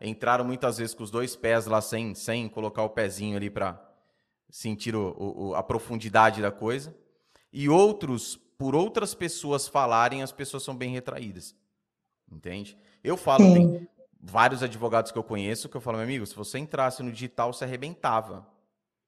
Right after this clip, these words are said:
Speaker 1: E o cara não quer ver, não tem nem rede social. Entende?
Speaker 2: É, porque
Speaker 1: Então
Speaker 2: é um trabalho que, que, que vai muito, é, na verdade, quando você tá no digital,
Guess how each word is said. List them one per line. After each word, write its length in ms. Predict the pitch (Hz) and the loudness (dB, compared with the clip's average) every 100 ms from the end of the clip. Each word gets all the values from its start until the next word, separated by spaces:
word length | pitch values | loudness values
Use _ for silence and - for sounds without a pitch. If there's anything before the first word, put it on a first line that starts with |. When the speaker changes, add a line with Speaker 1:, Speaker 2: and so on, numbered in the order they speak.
| _ | _
Speaker 1:
E 100 | - | -8
o 80 | 120 | -8
cara 300 | 120 107 110 | 0 0 2
não 100 | 139 | -2
quer 160 | 147 151 | -4 -6
ver, 180 | 120 131 | -6 -8
não 120 | 127 123 | -10 -8
tem 180 | 135 | -6
nem 360 | 131 131 170 202 - _ _ | -4 -6 -6 -10 -16 _ _
rede 360 | 180 139 143 - | -8 -6 -6 -6
social. 580 | 165 - 277 175 120 _ _ _ _ _ _ _ _ _ _ | -10 -10 -10 -12 -14 _ _ _ _ _ _ _ _ _ _
Entende? 460 | 82 - 90 214 _ - - - - | -20 -16 -16 -16 _ -6 -2 -4 10
Speaker 2:
É, 140 | 285 | 10
porque 260 | 269 214 247 | 12 10 12
Speaker 1:
Então 140 | 240 | 12
Speaker 2:
é 40 | 262 | 12
um 60 | |
trabalho 640 | 262 247 202 226 247 269 277 | 10 8 8 4 6 6 4
que, 240 | 262 269 220 | -2 -4 -4
que, 180 | 247 | -6
que 200 | 226 - | -6 -6
vai 200 | 226 233 | 6 8
muito, 840 | 247 254 302 403 - 392 403 302 196 | 10 10 8 6 10 12 12 12 10
é, 220 | 233 233 226 233 | 12 12 10 6
na 100 | 311 | 6
verdade, 500 | 349 269 226 285 285 | 10 12 12 8 4
quando 240 | 330 330 | 2 4
você 240 | 262 269 | 0 2
tá 220 | - 247 220 | 8 10 10
no 180 | 202 | 6
digital, 680 | 175 160 151 190 196 175 165 | 0 -6 4 10 12 12 8